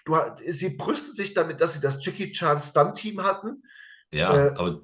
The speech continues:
Speaker 2: aber das, die Action ist so schlecht zerschnitten,
Speaker 1: Ja.
Speaker 2: dass da, da ist nix. Also das war wirklich, das war eine, das Schlimmste war, dass du mich ange-, äh, dass du mich angemeldet hast mit den Worten "Kackfilm",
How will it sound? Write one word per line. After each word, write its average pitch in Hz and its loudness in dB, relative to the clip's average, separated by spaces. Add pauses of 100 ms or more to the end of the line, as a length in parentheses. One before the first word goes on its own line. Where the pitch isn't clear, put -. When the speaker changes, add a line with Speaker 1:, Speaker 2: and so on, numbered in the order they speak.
Speaker 2:
aber 101 6
das, 98 0
die 101 -2
Action 104 2
ist 85 2
so 131 0
schlecht 120 -2
zerschnitten, 113 0 (160)
Speaker 1:
Ja. 143 6
Speaker 2:
dass 190 8
da, 87 2
da 85 -2
ist 87 -2
nix. 92 2 (200)
Also 110 6 (180)
das 131 6
war 117 6
wirklich, 131 0
das 113 0
war 156 4
eine, 113 2 (220)
das 110 4
Schlimmste 160 2
war, 127 8
dass 110 0
du 135 -6
mich 127 0
ange-, 127 0
äh, 110 2
dass 107 0
du 123 -6
mich 110 0
angemeldet 113 0
hast 107 -2
mit 90 -10
den 95 -2
Worten 101 2 (160)
"Kackfilm", 135 2